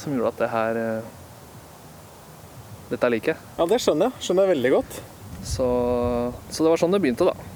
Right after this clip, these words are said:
Speaker 2: Riktig.
Speaker 1: Og så har det jo bare ballet seg på, og jeg har ikke gått noe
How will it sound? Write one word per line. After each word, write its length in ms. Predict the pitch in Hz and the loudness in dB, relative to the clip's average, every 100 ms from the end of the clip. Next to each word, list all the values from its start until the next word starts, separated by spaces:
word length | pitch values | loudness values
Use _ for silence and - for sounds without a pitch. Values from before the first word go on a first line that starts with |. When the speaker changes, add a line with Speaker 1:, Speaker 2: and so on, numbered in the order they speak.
| - - | -16 0
Speaker 2:
Riktig. 400 | 185 185 - 185 208 | 2 2 2 2 2
Speaker 1:
Og 60 | - | -6
så 100 | - | 0
har 80 | 151 | 2
det 80 | 127 | 2
jo 40 | 127 | 2
bare 160 | - | 0
ballet 320 | 117 113 117 107 | 0 0 -2 -4
seg 140 | - | -6
på, 120 | - 165 165 | 0 2 2
og 60 | |
jeg 80 | 139 | 0
har 160 | 131 - | 0 -4
ikke 160 | - 131 | -4 -4
gått 160 | - 170 | -2 -2
noe 160 | 151 | -2